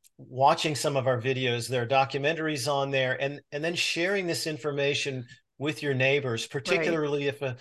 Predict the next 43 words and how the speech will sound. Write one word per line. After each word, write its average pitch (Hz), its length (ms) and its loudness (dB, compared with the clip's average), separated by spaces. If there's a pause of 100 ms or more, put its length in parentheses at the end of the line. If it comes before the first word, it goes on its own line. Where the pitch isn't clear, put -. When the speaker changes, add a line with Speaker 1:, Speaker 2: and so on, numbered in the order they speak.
(160)
Speaker 1:
situation 156 840 2
comes 139 340 0
up 143 240 6
and, 135 240 -2 (180)
as 143 200 2
you 151 80 0
say, 143 340 2
on 143 160 0
social 147 420 0
media 147 400 -2
ne-, 131 240 -2
or 143 140 -2
next 143 320 -2
door, 147 280 4
there's 135 240 0
a, 127 180 2
an 135 120 -2
outcry, 143 680 2
"Oh, 147 200 0
we've 147 180 -6
seen 160 220 -6
a 147 60 -4
coyote, 147 480 -4
we 139 100 -4
need 143 200 -8
to 139 60 -12
do 139 160 -6
something," 135 520 -4
and, 123 160 -8 (320)
and 143 160 -4
being 185 240 2
sort 175 220 0
of 135 100 -4
the 135 120 0
voice 143 380 0
of, 127 180 -4 (220)
of 123 220 0
reason, 127 560 -2
being 147 280 -4
an 135 120 -2
educated 131 800 0
voice 139 420 2
Speaker 2:
Yes. 139 240 2